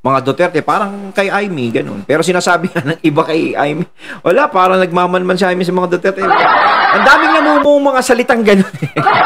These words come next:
<laughs> Siyempre, di rin naman natin masisisi yung mga nag-aano, mga nagko-comment ng ganun, yung may mga isip na ganun. 'Di ba? Hindi natin masisisi. Kasi yung hidwaan na ganyan eh. Baka mamaya, ikaw, kunwari, kampi ka sa mga Duterte, pero nagmo-monitor ka lang sa,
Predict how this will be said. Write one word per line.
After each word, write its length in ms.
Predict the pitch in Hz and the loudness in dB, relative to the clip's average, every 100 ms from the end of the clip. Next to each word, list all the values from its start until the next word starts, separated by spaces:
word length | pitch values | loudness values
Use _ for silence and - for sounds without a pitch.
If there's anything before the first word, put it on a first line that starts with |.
| - | 2
<laughs> 560 | 807 - - - - - | 2 2 2 0 2 2
Siyempre, 300 | 302 294 254 | 4 4 2
di 100 | 262 | 2
rin 120 | 254 | 2
naman 200 | 247 240 | 2 2
natin 240 | 226 233 | 2 2
masisisi 560 | 226 226 208 214 202 214 | 0 -2 0 0 2 2
yung 80 | 202 | 2
mga 240 | 202 196 | 0 0
nag-aano, 320 | 180 156 170 | 0 0 0
mga 280 | 160 156 165 | -2 -2 -2
nagko-comment 560 | 160 165 156 156 156 151 | 2 2 2 0 0 -4
ng 80 | 151 | -4
ganun, 240 | 147 151 | -2 -2
yung 120 | 147 151 | 0 0
may 120 | 156 | 0
mga 160 | 156 - | -2 -4
isip 320 | 156 139 156 | -4 -2 -4
na 140 | 135 127 | -4 -6
ganun. 340 | 117 104 65 - - - - - - | -6 -10 -16 -20 -20 -20 -20 -20 -6
'Di 180 | - 156 | 0 2
ba? 240 | 139 139 | 2 0
Hindi 240 | 131 156 175 | -4 -2 0
natin 300 | 170 165 156 | 0 -4 -6
masisisi. 680 | 151 143 139 131 113 131 98 | -4 -4 -4 -4 -2 -2 -2
Kasi 480 | - - 135 185 | -10 -8 0 2
yung 140 | 156 147 | 2 -2
hidwaan 640 | 147 147 143 147 139 139 | 0 0 2 2 2 0
na 60 | 139 | -2
ganyan 320 | 131 135 147 | -2 -4 -8
eh. 100 | 110 | -6
Baka 220 | 101 113 | -4 -2
mamaya, 560 | 139 143 165 240 202 - - - - - | 2 0 2 2 0 -2 -10 -20 -20 -6
ikaw, 480 | - 143 233 208 160 | -4 4 4 4 2
kunwari, 380 | 151 165 175 180 | 0 0 0 0
kampi 240 | 165 143 | -4 -2
ka 80 | 151 | -2
sa 100 | 160 | -2
mga 140 | 151 143 | -2 0
Duterte, 380 | 143 165 220 | 0 0 -2
pero 260 | 208 151 147 | 0 0 0
nagmo-monitor 800 | 147 139 147 143 147 143 143 147 | -2 0 0 2 2 2 0 0
ka 80 | 147 | -2
lang 140 | 147 | -2
sa, 100 | 147 | -4